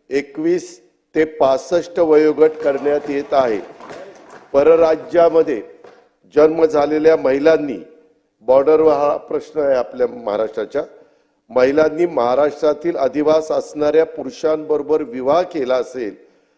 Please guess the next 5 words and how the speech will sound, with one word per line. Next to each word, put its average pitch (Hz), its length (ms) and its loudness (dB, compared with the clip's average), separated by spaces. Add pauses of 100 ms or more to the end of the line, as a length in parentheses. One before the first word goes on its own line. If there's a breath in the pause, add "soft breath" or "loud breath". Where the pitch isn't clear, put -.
(220)
तर 160 140 8
अशा 156 380 0
बाबतीत 156 460 0 (140)
त्यांच्या 135 400 -2
पतीचं 156 960 0